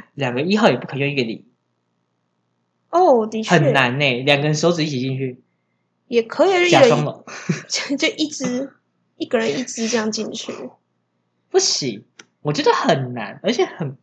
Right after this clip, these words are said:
Speaker 1: 怪，你不觉得吗？
Speaker 2: 我觉得还好吧。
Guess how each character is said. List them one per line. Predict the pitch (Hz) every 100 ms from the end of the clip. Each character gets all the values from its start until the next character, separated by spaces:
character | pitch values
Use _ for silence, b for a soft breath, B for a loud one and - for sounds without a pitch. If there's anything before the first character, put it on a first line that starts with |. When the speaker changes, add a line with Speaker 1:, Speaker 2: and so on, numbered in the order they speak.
| -
Speaker 1:
怪， | 208
你 | 143
不 | 127 160
觉 | 131
得 | 123
吗？ | 123 131 _ _ _ _ _ _ _ _ _ _
Speaker 2:
我 | 339
觉 | 480
得 | 605
还 | - 285 294
好 | - 254
吧。 | 214 - 196 -